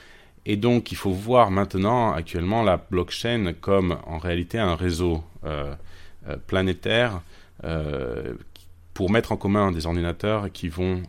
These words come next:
euh, faire des calculs, euh, de façon décentralisée. C'est vraiment un, un changement de paradigme énorme et qui donne vraiment une valeur importante à la, à la blockchain,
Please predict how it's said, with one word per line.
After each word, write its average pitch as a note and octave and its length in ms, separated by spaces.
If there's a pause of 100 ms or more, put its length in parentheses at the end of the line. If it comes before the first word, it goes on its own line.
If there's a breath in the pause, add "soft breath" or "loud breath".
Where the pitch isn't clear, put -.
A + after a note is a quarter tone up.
euh, D2+ 220 (240)
faire F2 260
des D#2+ 120
calculs, F2+ 520 (260)
euh, D#2 200 (100)
de - 100
façon D#2+ 240
décentralisée. D2+ 540 (600 soft breath)
C'est - 160
vraiment F2+ 440 (320)
un, D2+ 420
un D#2 140
changement F2+ 360
de F2 40
paradigme E2+ 600
énorme F#2 480 (440 loud breath)
et D#2+ 120
qui - 180
donne F2+ 180
vraiment F2 280
une F2 120
valeur E2+ 280
importante E2 480
à D2 80
la, C#2 140
à C2+ 120
la C#2+ 80
blockchain, D#2+ 640